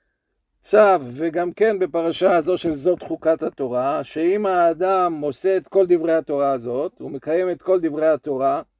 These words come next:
גם את מה שאומר, למדנו בפסוק בתהילים, שמורה מצד אחד על כיסוי העבירות, כיסוי חטא, וגם כשהוא מצד שני פותח את הדברים, "שמכסה פשעיו לא יצליח". אלו הם דבריו הנפלאים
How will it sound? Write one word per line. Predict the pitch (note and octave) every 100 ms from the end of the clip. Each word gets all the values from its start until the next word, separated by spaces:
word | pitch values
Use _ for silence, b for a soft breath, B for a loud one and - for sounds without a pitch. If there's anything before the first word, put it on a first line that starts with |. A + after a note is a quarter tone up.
| _ _ -
גם | E3+
את | E3+
מה | D#3 F3+
שאומר, | - E3 E3 F3 E3 D3+ D3
למדנו | D3+ D3+ E3 E3+ E3+ C3+
בפסוק | C#3+ C#3 D#3+
בתהילים, | D#3 D3 D3+ D3 E3 D#3+ C#3+
שמורה | - D3 D3 D#3+ F3+ F3 D#3+
מצד | D3 D#3+ E3
אחד | D#3+ - D#3+
על | D3+
כיסוי | C#3 C#3+ - E3+
העבירות, | D#3 C#3+ D3 D#3 C3+
כיסוי | _ C#3+ - E3+ D#3+
חטא, | C3+ - A2+ A2+ E3+ _ _ _ _ _
וגם | B2+ D3 F3+
כשהוא | - E3+ D#3+ F#3 F#3+ E3+ _ _
מצד | C#3+ D3 E3+ F3
שני | F#3 G#3
פותח | G3 E3 - A#3 A3
את | F#3+
הדברים, | F3+ D#3+ E3 E3+ F#3+ F#3+ - _ _
"שמכסה | - C#3 C#3+ C#3+ C#3+ E3+ F3
פשעיו | - C#3+ D3+ E3
לא | D#3 D3
יצליח". | C#3 C#3+ C3 A2+ - _ b b -
אלו | D#3+ F3 E3
הם | E3
דבריו | C3+ C#3 C#3+ E3 E3+
הנפלאים | E3 C#3 C3 C3+ E3+ F#3 E3